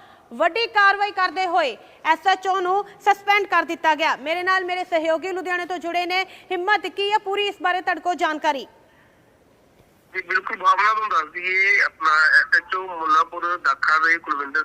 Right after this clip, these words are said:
Speaker 2: ਸਿੰਘ ਨੂੰ ਜਗਰਾਉਂ ਪੁਲਿਸ ਦੇ ਵੱਲੋਂ ਜਿਹੜਾ ਕਿ ਸਸਪੈਂਡ ਆ ਕੀਤਾ ਗਿਆ, ਕਿਉਂਕਿ ਜਬਰ ਜਨਾਹ ਮਾਮਲੇ ਦੇ ਵਿੱਚ ਐਫ ਆਈ ਆਰ ਜਿਹੜੀ ਕਿ ਸਟੇਟ ਕ੍ਰਾਈਮ ਬਿਊਰੋ ਦੇ ਮੋਹਾਲੀ ਦੇ ਵੱਲੋਂ ਦਰਜ ਕੀਤੀ ਗਈ ਸੀ, ਜਿਸ ਤੋਂ ਬਾਅਦ ਲਗਾਤਾਰ ਦੈਨਿਕ ਸਵੇਰਾ ਦੇ ਵੱਲੋਂ ਪ੍ਰਮੁੱਖਤਾ ਦੇ ਨਾਲ ਇਸ ਖਬਰ ਨੂੰ ਜਿਹੜਾ ਕਿ ਚਲਾਇਆ ਗਿਆ, ਤਾਂ ਜਿਸ ਤੋਂ ਬਾਅਦ ਹੁਣ ਜਗਰਾਉਂ ਪੁਲਿਸ ਦੀ ਹਰਕਤ ਦੇ ਵਿੱਚ ਆਈ ਹੈ, ਤਾਂ ਉਹਨਾਂ ਦੇ ਵੱਲੋਂ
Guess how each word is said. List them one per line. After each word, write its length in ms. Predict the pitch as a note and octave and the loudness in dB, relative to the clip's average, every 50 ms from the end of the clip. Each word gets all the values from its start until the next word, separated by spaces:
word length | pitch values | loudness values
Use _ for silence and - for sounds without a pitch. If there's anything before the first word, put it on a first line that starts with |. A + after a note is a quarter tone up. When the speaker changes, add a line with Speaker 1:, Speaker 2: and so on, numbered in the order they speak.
| - E3 | -2 -2
Speaker 2:
ਸਿੰਘ 160 | D#3+ D#3+ D#3+ | -2 -2 -6
ਨੂੰ 320 | D#3 D3 C#3+ D3+ D#3 D3+ D3 | -8 -8 -10 -10 -10 -8 -6
ਜਗਰਾਉਂ 280 | D3 D3 - C3 C#3 C#3 | -2 0 0 0 0 -2
ਪੁਲਿਸ 260 | - - D#3 D3+ C#3 - | -6 -8 -8 -8 -4 -2
ਦੇ 300 | D3+ D3+ D#3 E3 F3 - - - - - - _ _ - | -2 0 0 -2 -4 -6 -8 -8 -8 -8 -8 _ _ -10
ਵੱਲੋਂ 220 | C#3 C#3+ D3 D#3+ | -6 -2 0 0
ਜਿਹੜਾ 140 | E3 E3 E3 | 2 2 0
ਕਿ 160 | D#3+ - E3+ | 0 -2 -6
ਸਸਪੈਂਡ 520 | E3 E3+ D3+ - - - C#3 D3 D3 D3 | -6 -8 -10 -6 -2 0 0 0 2 0
ਆ 60 | C#3+ D#3+ | 0 0
ਕੀਤਾ 400 | - - C#3 C3+ - D3+ D3 D3+ | -2 -8 -16 -4 0 0 0 0
ਗਿਆ, 220 | D3 D#3+ D#3 D3 | 0 -2 -4 -4
ਕਿਉਂਕਿ 280 | D#3+ E3 E3 - F#3+ F3+ | -4 -8 -8 -10 -8 -6
ਜਬਰ 240 | D3+ D3 D3+ E3+ | -6 -6 -4 -4
ਜਨਾਹ 400 | E3+ F3 F3 E3+ E3+ E3+ E3+ E3+ | -6 -4 0 2 4 4 4 4
ਮਾਮਲੇ 400 | F3 D3+ D3 C#3 C#3 D#3 D#3+ E3 | 4 4 4 2 2 2 -2 -4
ਦੇ 140 | E3 D#3+ E3 | -4 -6 -6
ਵਿੱਚ 320 | D#3 D3+ C#3+ - _ - D#3+ | -4 -4 -4 -4 _ 0 0
ਐਫ 160 | D3+ C3+ - - E3+ | 0 0 0 -2 -2
ਆਈ 80 | E3 | -2
ਆਰ 60 | E3+ E3 | 0 -2
ਜਿਹੜੀ 160 | - D#3 D#3+ | -4 -4 -4
ਕਿ 120 | - F3 | -6 -10
ਸਟੇਟ 240 | - - - D3+ D3+ | -4 -2 -2 -2 0
ਕ੍ਰਾਈਮ 260 | - - C#3 D3+ D#3 | 0 0 0 -2 -2
ਬਿਊਰੋ 220 | D3+ D3+ D3 D3+ D3+ | -4 -8 -8 -8 -8
ਦੇ 80 | E3+ | -10
ਮੋਹਾਲੀ 340 | D3+ D3 C#3 C3+ C3 - D3+ | -12 -2 -2 0 0 0 -2
ਦੇ 80 | D3 D#3+ | -6 -4
ਵੱਲੋਂ 240 | D#3 D3+ - - | -4 -2 -4 -2
ਦਰਜ 220 | - D3 C3+ B2+ - | -2 -4 -4 -4 -6
ਕੀਤੀ 320 | - - D#3 - D#3+ D#3 | -12 -16 -16 -16 -14 -12
ਗਈ 120 | D3+ D#3 D#3 | -10 -10 -10
ਸੀ, 120 | - E3+ | -10 -12
ਜਿਸ 120 | D#3 D3+ - - | -14 -14 -12 -14
ਤੋਂ 80 | E3+ | -4
ਬਾਅਦ 240 | D#3+ B3+ - D3+ E3 F#3 G3+ - - - - - - - - - | 0 0 2 2 2 -2 -2 -2 -2 0 0 0 -2 -2 -4 -4
ਲਗਾਤਾਰ 540 | C#3 D3+ D3 D3+ E3+ F3 F3 F3+ E3+ F3 F3 | -2 -2 -2 0 0 0 2 2 2 2 2
ਦੈਨਿਕ 320 | D#3+ D#3 D3 D#3+ E3 D#3+ | 0 -2 -2 -2 -6 -10
ਸਵੇਰਾ 220 | - E3 D3+ D3+ D3+ | -6 -2 0 0 0
ਦੇ 80 | D#3+ | 0
ਵੱਲੋਂ 220 | D#3+ D#3 D#3 D#3+ D#3+ | -2 -4 -4 -6 -8
ਪ੍ਰਮੁੱਖਤਾ 440 | - E3 D#3+ D3+ C#3+ - - F#3+ F3+ | -8 -10 -10 -10 -12 -8 -6 -4 -4
ਦੇ 80 | F3 | 0
ਨਾਲ 160 | E3 D3+ D#3 | 2 2 2
ਇਸ 60 | D#3 - | 2 0
ਖਬਰ 300 | - - C#3 C3+ D3 D3 | -4 -6 -6 -6 -6 -8
ਨੂੰ 120 | D3+ D3 | -6 -4
ਜਿਹੜਾ 160 | D3 D3 D3+ | -2 -2 -2
ਕਿ 120 | - - - | -2 -4 -6
ਚਲਾਇਆ 300 | - C#3+ C3 B2+ C3 C3+ | -2 0 2 2 2 2
ਗਿਆ, 160 | C#3+ C#3+ D3 | 0 0 -2
ਤਾਂ 120 | D#3 E3 | -2 -2
ਜਿਸ 160 | D#3 D#3 - | -4 -8 -10
ਤੋਂ 140 | - - D#3 | -10 -12 -4
ਬਾਅਦ 180 | D3 D3 D3 D3 | -2 0 0 0
ਹੁਣ 160 | D#3 E3+ E3 | -2 -4 -4
ਜਗਰਾਉਂ 340 | - C#3 C3 B2 B2 C3+ D3+ | -2 -2 0 0 0 0 -2
ਪੁਲਿਸ 320 | - - D#3+ D#3 D#3+ - | -6 -10 -10 -10 -8 -6
ਦੀ 60 | E3 | -4
ਹਰਕਤ 260 | C#3+ C#3 C#3+ - D3 D3 | -2 -4 -2 -4 -4 -4
ਦੇ 100 | D#3+ D3+ | -4 -6
ਵਿੱਚ 200 | D3+ D3+ - C#3 | -6 -2 -2 -2
ਆਈ 160 | C3+ C3+ C#3+ | -2 0 -2
ਹੈ, 60 | D3+ | -2
ਤਾਂ 100 | D3+ D#3 | 0 0
ਉਹਨਾਂ 120 | D3 D#3 | 0 0
ਦੇ 80 | D#3 D#3 | 0 -2
ਵੱਲੋਂ 280 | D3 C#3 C#3 D3+ D#3+ | -4 -4 -4 -4 -6